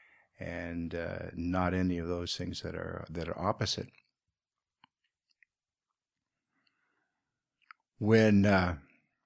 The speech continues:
in nineteen seventy-nine, when I traveled with, uh, Luang Por to this,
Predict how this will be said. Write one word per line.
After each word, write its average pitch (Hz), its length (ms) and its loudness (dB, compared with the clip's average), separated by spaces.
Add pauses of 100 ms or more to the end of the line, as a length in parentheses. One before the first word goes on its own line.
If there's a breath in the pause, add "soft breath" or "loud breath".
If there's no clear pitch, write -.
(840)
in 104 100 6
nineteen 113 300 6
seventy-nine, 107 680 4
when 98 140 0
I 92 80 2
traveled 104 500 4
with, 87 320 -4
uh, - 260 -8
Luang 92 220 -2
Por 87 240 -2
to 82 80 -2
this, 85 300 -4